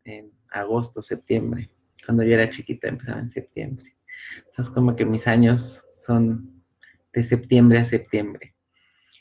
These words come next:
Y pues muy contenta, empezando un nuevo año, que ayer empecé mi curso de conciencia de salud en Las Lomas, y que siempre dicen que si trabajas el día de tu cumpleaños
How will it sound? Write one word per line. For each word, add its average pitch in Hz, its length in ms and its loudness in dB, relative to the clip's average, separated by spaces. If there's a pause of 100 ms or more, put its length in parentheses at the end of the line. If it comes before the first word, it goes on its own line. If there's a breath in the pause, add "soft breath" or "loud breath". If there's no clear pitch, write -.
Y 127 340 4
pues 127 220 0
muy 127 160 -2
contenta, 175 720 -2
empezando 123 800 -6
un 113 200 -8
nuevo 104 320 -8
año, 139 460 -4 (960 soft breath)
que 98 400 0
ayer 113 520 2 (720 soft breath)
empecé 117 400 -2
mi 117 200 2
curso 127 360 -2
de 117 120 0
conciencia 117 580 -6
de 117 100 -2
salud 110 340 -6
en 110 180 -6
Las 104 200 -10
Lomas, 127 640 -4 (500 soft breath)
y 120 160 -2
que 123 120 0
siempre 139 340 4
dicen 175 340 2
que 156 120 -2
si 131 140 -4
trabajas 135 540 2
el 120 120 0
día 120 100 4
de 120 60 0
tu 120 160 -8
cumpleaños 156 840 -6